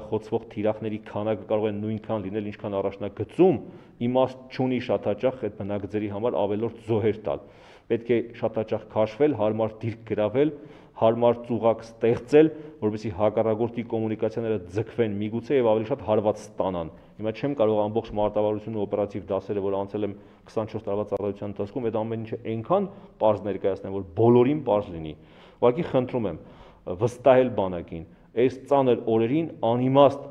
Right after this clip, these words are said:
անվստահության մթնոլորտ չստեղծել սեփական, շատ հաճախ,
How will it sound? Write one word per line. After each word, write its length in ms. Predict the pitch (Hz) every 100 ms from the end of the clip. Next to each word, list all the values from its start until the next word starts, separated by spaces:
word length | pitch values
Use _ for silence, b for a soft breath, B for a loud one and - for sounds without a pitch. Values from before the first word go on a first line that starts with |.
| 120
անվստահության 720 | 113 110 - 113 113 123 110 101
մթնոլորտ 540 | 113 - 113 135 135
չստեղծել 480 | - 110 107 - 143 151 B B B
սեփական, 720 | - 117 120 110 131 139 143 139 117 -
շատ 180 | 117 - 113
հաճախ, 420 | 113 135 143